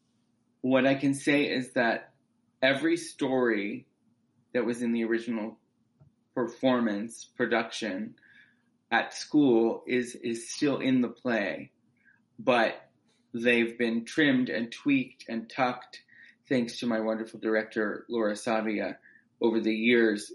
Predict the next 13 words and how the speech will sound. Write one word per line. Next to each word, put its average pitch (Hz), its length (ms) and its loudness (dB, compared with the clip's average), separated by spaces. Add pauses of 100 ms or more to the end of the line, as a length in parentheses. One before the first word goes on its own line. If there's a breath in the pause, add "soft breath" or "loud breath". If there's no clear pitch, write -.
who's 117 220 2
acted 104 420 -2
both 107 240 -4
as 107 160 -8
director 104 400 -2
and 110 240 -2
dramaturg, 110 600 -4 (520 loud breath)
and 104 560 2 (1600)
made 127 360 4
room 117 920 4 (160)
for 117 300 0
more 120 720 2 (320)
stories. - 680 -4